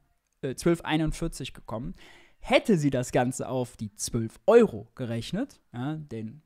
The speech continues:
der unser Respektkanzler uns versprochen hatte, wäre ein deutlich höherer Lohn rausgekommen. Die Mindestlohnkommission hat also mit aller Deutlichkeit gesagt, „Lieber Respektkanzler, was du da mit deinen politischen Interventionen machst, ist uns herzlich egal.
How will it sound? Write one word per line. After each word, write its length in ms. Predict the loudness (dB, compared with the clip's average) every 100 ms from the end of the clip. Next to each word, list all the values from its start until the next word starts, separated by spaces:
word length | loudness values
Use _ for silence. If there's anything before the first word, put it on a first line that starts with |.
| _ -20 -20 -10
der 100 | -4
unser 220 | -4 -4
Respektkanzler 800 | -6 -4 -6 _ -4 -4 -4 -6
uns 220 | -6 -6
versprochen 580 | -6 -4 2 2 0 -6
hatte, 300 | -4 -4 -4 -8 -20 -20 0
wäre 240 | 2 4
ein 140 | 2 2
deutlich 380 | 2 0 -2 4
höherer 420 | 4 4 0 -6
Lohn 260 | -6 -6
rausgekommen. 640 | -4 -6 -6 -8 -8 -8 -8 -2
Die 60 |
Mindestlohnkommission 1200 | 6 6 6 4 2 0 2 0 0 0 -2 0
hat 180 | -4 -4
also 420 | -6 -6 -4 -8 -12 _ -12 -8
mit 140 | 2
aller 260 | 6 6 8
Deutlichkeit 560 | 6 6 2 0 0
gesagt, 520 | 0 -2 -2 -4 -4 0
„Lieber 260 | 4 4
Respektkanzler, 680 | 2 2 0 2 0 0 0
was 140 | 0 2
du 120 | 2
da 80 | 2
mit 180 | 0
deinen 220 | -2 -2 0
politischen 340 | 0 0 -2
Interventionen 600 | -2 0 0 4 4 4
machst, 340 | 0 0 -4 -6
ist 220 | -6 -6
uns 260 | -8 -8 -6
herzlich 340 | -6 -6 -8
egal. 400 | -6 -6 -6 -8